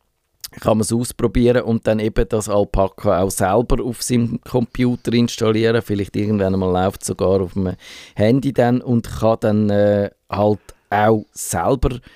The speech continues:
so Anwendungen aufsetzen und ausprobieren. Vielleicht ist ja sogar das, was wir in der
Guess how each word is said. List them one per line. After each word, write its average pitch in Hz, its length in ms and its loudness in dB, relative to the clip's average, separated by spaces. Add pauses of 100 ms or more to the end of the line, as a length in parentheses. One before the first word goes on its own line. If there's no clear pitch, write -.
(180)
so 120 280 -2
Anwendungen 110 920 0 (320)
aufsetzen 117 800 -2
und 110 220 2
ausprobieren. 104 720 0 (880)
Vielleicht 131 380 2
ist - 200 -6
ja 113 80 2
sogar 107 380 2
das, - 280 -4
was 104 160 -4
wir 110 120 2
in 104 80 0
der 104 160 2